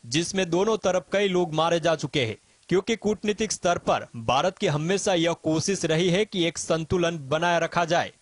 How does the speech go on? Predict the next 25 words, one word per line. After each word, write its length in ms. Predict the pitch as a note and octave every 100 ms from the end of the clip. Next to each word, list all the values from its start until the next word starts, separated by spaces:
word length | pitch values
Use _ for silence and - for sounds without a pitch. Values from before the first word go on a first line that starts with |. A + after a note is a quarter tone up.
| _ -
ऐसे 340 | C#3+ F3+ A3+
में 160 | A3 G#3+
स्वाभाविक 560 | - D#3+ C#3 E3 G#3 F#3+
है 100 | C#3+ - _
कि 80 | C#3+
भारत 340 | B2+ C3 F3+ -
का 120 | G3+
संयुक्त 380 | - F3+ G3 F#3
राष्ट्र 360 | D#3 D#3+ -
में 120 | F3+ F3+
इजराइल 360 | C#3 C#3 F3
के 120 | F#3+ F#3
खिलाफ 320 | E3 E3+ D#3+
वोट 240 | B2+ D#3+ -
करना 380 | F3+ E3 D#3+ E3+
एक 180 | D#3+ D#3
चर्चा 400 | - E3+ D3+ F#3
का 180 | F3 E3
विषय 360 | D3 C#3 E3 F#3
बन 200 | D3+ C#3+
जाए। 220 | D3 G#2+ - _ -
भारत 300 | A#2+ D3+ G3+
का 120 | A3+
ये 160 | G#3 G3+
कदम 340 | F#3 F#3 D#3